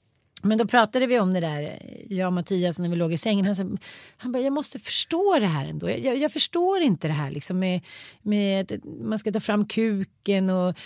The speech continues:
springa naken och bara makt, makt, makt. Och det handlar ju också om det här att, att det är inte så att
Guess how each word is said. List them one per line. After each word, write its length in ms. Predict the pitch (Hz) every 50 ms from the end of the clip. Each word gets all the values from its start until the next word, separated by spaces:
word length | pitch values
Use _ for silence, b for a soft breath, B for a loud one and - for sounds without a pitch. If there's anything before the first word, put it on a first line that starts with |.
| B B B
springa 340 | - - - 220 214 214 214
naken 840 | 214 220 233 233 220 202 185 180 - - _ - - 220 214 208
och 60 | 214
bara 340 | 208 208 196 185 180 175 -
makt, 500 | 208 220 220 233 254 254 - - - -
makt, 340 | 202 196 190 180 - - -
makt. 360 | 185 175 170 165 - - -
Och 60 | 214 208
det 60 | 226
handlar 280 | 233 247 262 254 262 269
ju 60 | 262
också 200 | 214 - - 202
om 100 | 180 180
det 80 | 185 170
här 120 | 170 165 160
att, 260 | 156 - _ _ -
att 100 | 170 165 - _ _ _ _ _ _ - 208 202 - - - - _ _
det 160 | - 233 196 214
är 40 |
inte 200 | 233 233 214 -
så 140 | 175 - 196
att 140 | 175 - _